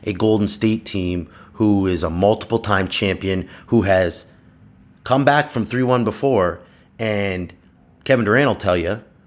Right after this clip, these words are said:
when he was at O K C, how that felt when Golden State came back, uh, three one. And they've also, Golden State has also lost being up three one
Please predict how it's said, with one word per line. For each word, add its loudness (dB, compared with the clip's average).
when -4
he -2
was -2
at 2
O 2
K -6
C, -4
how 2
that 2
felt -2
when -4
Golden -2
State -4
came -4
back, -4
uh, -8
three -2
one. -2
And 0
they've 4
also, 2
Golden 0
State 0
has 2
also -2
lost 0
being 0
up 0
three -2
one -2